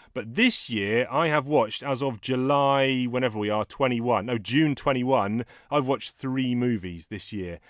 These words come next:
And for a man who has loved movies for forty years, that is slim pickings. So I thought, I need to watch more movies, but I need an impetus. I need some kind of,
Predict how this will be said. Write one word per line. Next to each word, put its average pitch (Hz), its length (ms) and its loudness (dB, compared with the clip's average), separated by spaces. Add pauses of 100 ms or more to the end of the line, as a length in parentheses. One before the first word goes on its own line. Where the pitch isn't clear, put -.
(160)
And 110 140 -10
for 123 80 -4
a - 20 -2
man 147 380 4
who 131 320 2 (420)
has 127 240 0
loved 131 300 4
movies 113 480 2
for 113 200 -2
forty 123 460 -2
years, 107 560 -2 (280)
that 113 180 -2
is 110 180 -4 (160)
slim 147 460 0
pickings. 113 460 -2
So 135 100 0
I - 20 -2
thought, 123 240 0
I 107 80 -4
need 160 300 0
to 139 80 -4
watch 143 180 -2
more 131 140 0
movies, 110 340 0
but - 120 -6
I 117 80 -4
need 135 180 -2
an 127 220 -4
impetus. 139 520 -6
I 107 80 -4
need 135 300 -4 (340)
some 156 280 2
kind 143 240 2
of, 127 180 0